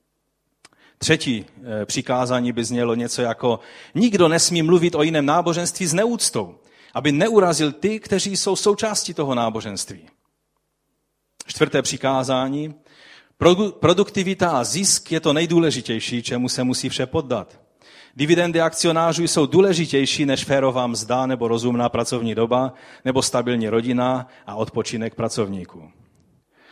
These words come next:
Páté přikázání by bylo: rodiče by měli ctít své děti tak, že se zdrží jakýchkoliv fyzických trestů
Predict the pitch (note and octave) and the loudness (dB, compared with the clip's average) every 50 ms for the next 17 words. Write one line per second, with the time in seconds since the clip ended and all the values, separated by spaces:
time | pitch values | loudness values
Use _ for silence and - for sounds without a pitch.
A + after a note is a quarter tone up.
0 | - - _ _ _ _ _ _ _ _ _ _ _ - B2 B2 - C#3 B2 - | -20 -20 _ _ _ _ _ _ _ _ _ _ _ 0 0 2 2 0 -2 -2
1 | C#3+ A#2 - C3 C3 C3 B2+ C3 C3 C3 C3 C3 B2 B2+ B2 A#2+ C3 B2+ B2+ C3 | -2 -2 0 0 0 0 0 0 0 0 0 0 -2 -2 -2 0 2 2 2 2
2 | B2+ C3 B2 - - - C3+ E3+ F#3 G3+ G3+ - G3+ G3+ F3+ F#3+ F#3+ F#3+ F#3 F#3+ | 2 0 -4 -6 -4 0 0 2 2 0 0 0 0 2 2 2 0 0 0 0
3 | F3+ - - - - A3+ A#3+ - - - G#3 G3+ G3+ G3 G#3 G3+ G3 - - B2+ | -2 -2 -2 0 0 0 2 2 2 2 4 4 4 6 6 4 4 2 0 -2
4 | A2+ - D#3 D#3+ G3 G#3+ - - - - - _ _ _ - - - - - D3 | 0 2 2 2 2 0 -4 -8 -14 -18 -18 _ _ _ -20 -20 -10 -4 -2 2
5 | - G3 E3+ C#3 C3 D#3+ G3+ G#3 F3+ C#3 C#3+ C3+ C3+ C3+ - - C#3+ - - D#3+ | 4 4 4 4 4 4 4 4 4 2 2 2 2 2 2 0 -2 0 2 2
6 | D3+ D3+ C#3+ B2+ - D#3 D3+ D3 D3 - - D3+ C#3 B2 - - D3 D3+ - - | 2 2 2 2 2 0 0 0 -2 -4 -2 -2 -2 -2 0 -2 0 0 0 0
7 | - F3 E3+ F3+ G3 G3 | 2 2 2 2 2 0